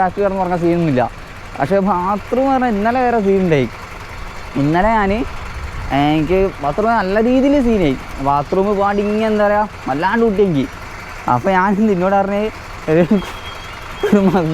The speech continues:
വെള്ളം എടുത്തിട്ട് അങ്ങോട്ട് പോയി, കാട്ടിലേക്ക് പോയിക്കാൻ പറഞ്ഞതാ. ആ കാണുന്ന കാടില്ലേ, അവിടേക്ക് പോയിക്കോന്ന് പറഞ്ഞേ. പിന്നെ എന്ത്, വേറെ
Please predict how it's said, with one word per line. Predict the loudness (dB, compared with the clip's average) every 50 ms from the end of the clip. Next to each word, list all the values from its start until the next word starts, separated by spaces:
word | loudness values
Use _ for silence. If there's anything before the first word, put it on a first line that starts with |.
| 2 2
വെള്ളം | 2 4 4 4 4
എടുത്തിട്ട് | 2 2 2 2 2 2 2
അങ്ങോട്ട് | 2 2 2 2 2 2
പോയി, | 2 2 2
കാട്ടിലേക്ക് | 2 2 2 2 0 2 2
പോയിക്കാൻ | 2 2 2 2 2 2
പറഞ്ഞതാ. | 2 2 2 0 0 -2 -6 -10 -14 -14 -14 -14 -14 -6 -2 -2
ആ | 0 0 0
കാണുന്ന | 0 -2 -2 0 0
കാടില്ലേ, | 2 2 2 2 2 2 0 0 -2 -6 -10 -14 -14 -14 -14 -14 -10 -6 -4
അവിടേക്ക് | -2 0 2 2 4 4 4 2 0 2
പോയിക്കോന്ന് | 2 2 2 2 0 2 2 2
പറഞ്ഞേ. | 2 0 0 -2 -4 -6 -10 -14 -14 -14 -14 -14 -10 -6
പിന്നെ | -2 -2 0 2 2 2 2
എന്ത്, | 2 4 4 4 4 4 4 4
വേറെ | 2 2 2